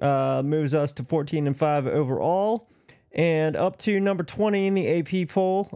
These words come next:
Um, I'm sure we will talk about, uh, how we feel about that and, uh, who some of the teams we've beaten, uh, how they were treated by the voters, although, um, you know,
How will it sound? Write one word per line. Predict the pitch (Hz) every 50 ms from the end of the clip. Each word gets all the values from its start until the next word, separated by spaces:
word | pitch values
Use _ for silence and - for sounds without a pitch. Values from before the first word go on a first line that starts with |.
| - -
Um, | 151 156 151 151 147 147 143 147 127 139 - _ _ _ -
I'm | 143 151 147
sure | - - 185 170
we | 160 160 156 151
will | 135 120
talk | - - 165 151 147 -
about, | 127 120 139 139 135 131 - - _ _ _ _ _ _ _ _ _ _ _ _ _ _ _ - - - - - _ _ _ _ _ _
uh, | - 151 147 143 143 - -
how | 151 151 156 147 -
we | 135 147 143 135 131 -
feel | - - - - 160 160 151 139 117 -
about | 120 131 127 139 131 107 123 120
that | 139 143 143 143 -
and, | - 135 127 127 127 123
uh, | - - - 139 135 127 120 - -
who | 120 - 175 160 151
some | - - 151 147
of | 143
the | 127 123
teams | - - 151 143 139 131 - 120
we've | 123 131 120 104 98 104 120
beaten, | - 185 190 139 123 139 131 131 123 117 - -
uh, | - 139 135 135 131 131 131 127 123 110 - _ _ _ _ _ _ _ _ _ _ _
how | _ - 160 147
they | 135 143 151
were | 170 147 143 131
treated | - - - 143 143 127 135 143 139 139 143 -
by | 123 139 131 131
the | 123 120
voters, | 110 113 127 127 123 127 131 123 - -
although, | 104 127 127 120 127 123 120 123 123 120 110 - - - - -
um, | 131 131 127 127 123 120 120 117 117 - _ _ _ _ _ _ _ _ _ _ -
you | - 139 131
know, | 117 113 117 113